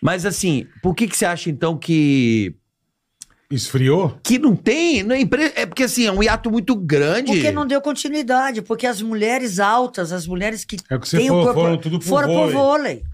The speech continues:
Speaker 3: entendeu?
Speaker 1: Mas não sobrou nada pro basquete, temos duzentos milhões de pessoas
Speaker 3: Não, tem
Speaker 1: nesse
Speaker 3: a,
Speaker 1: país.
Speaker 3: eu acho que tem meninas boas, mas não tem uma preparação adequada, entendeu?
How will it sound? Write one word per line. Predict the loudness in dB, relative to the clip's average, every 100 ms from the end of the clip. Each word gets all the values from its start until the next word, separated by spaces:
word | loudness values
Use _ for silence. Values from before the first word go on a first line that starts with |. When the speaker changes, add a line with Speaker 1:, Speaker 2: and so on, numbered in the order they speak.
| -14 _ _
Speaker 3:
entendeu? | -4 0 2
Speaker 1:
Mas | 2
não | 0
sobrou | 0 0 2 2
nada | 2 0 0 -2 -4 -4
pro | -2
basquete, | -2 -2 -2 -2
temos | 0 0 0
duzentos | 2 2 2 -2 0
milhões | 2 2 2
de | 0
pessoas | 0 2 2
Speaker 3:
Não, | 2
tem | 2
Speaker 1:
nesse | 0
Speaker 3:
a, |
Speaker 1:
país. | 0 0 0 0
Speaker 3:
eu | 2 2
acho | 2 0 -4
que | -10 -10 -10
tem | -2 0 0 -2 -6 -6
meninas | -4 -2 -2 -2 -4
boas, | -2 2 4 4 4 0 -4 -12 -16 _ -20 -20 -18 -6
mas | -2 0 0 0
não | 0 -2
tem | 0 2 2 -2 -10 _ -4
uma | -2 -2
preparação | -2 -4 -2 -2 -2 -2 -2
adequada, | -2 -4 -2 0 0 -2 -8 -10
entendeu? | -12 -8 -6 -4 -4 -6